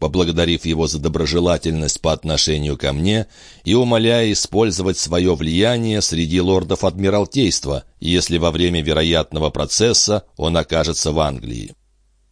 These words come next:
Лорд Байрон знал мистера Берка, знал, какую ненависть питал к нему экипаж, и знал ее причины.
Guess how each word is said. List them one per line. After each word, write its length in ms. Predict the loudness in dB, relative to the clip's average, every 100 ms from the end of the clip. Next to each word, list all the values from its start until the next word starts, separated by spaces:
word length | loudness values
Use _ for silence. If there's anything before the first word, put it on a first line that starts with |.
| -6
Лорд 360 | 2 2 2 0
Байрон 460 | 0 2 4 2
знал 340 | -2 0 2 2
мистера 480 | 0 -2 -2 -2 0
Берка, 540 | 0 0 -2 -6 -6 -10 -12
знал, 440 | -4 0 2 2 0
какую 420 | -6 -2 0 2
ненависть 540 | 0 0 0 -2 -2
питал 360 | -4 0 0 -2
к 80 | -4
нему 300 | -2 0 -2
экипаж, 600 | -2 -2 2 2 -2 -8 -20 -20 -16 -4
и 120 | -2
знал 360 | 0 2 2
ее 220 | 2 0 0
причины. 640 | -2 0 0 0 -4 -10